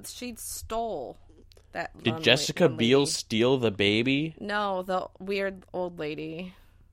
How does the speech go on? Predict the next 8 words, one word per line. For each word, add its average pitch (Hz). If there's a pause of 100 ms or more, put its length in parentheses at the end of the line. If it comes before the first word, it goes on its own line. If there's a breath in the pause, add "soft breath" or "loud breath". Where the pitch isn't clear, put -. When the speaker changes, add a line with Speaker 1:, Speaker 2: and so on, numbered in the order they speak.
(840)
Speaker 2:
Why'd 139
they 170
steal 165
the 160
baby? 143 (320)
Speaker 1:
I 180
don't -
know. 55